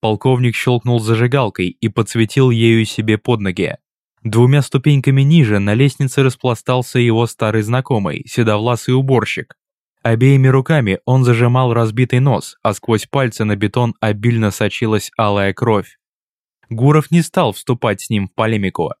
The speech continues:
Склонившись над телом, он запустил руку в карман уборщику и достал ключ. Седовласый тихонько подвывал.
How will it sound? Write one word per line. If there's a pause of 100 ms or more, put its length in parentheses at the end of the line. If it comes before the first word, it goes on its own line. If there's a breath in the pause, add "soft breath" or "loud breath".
(140)
Склонившись
над
телом,
он
запустил
руку
в
карман
уборщику (100)
и
достал
ключ. (340)
Седовласый
тихонько
подвывал.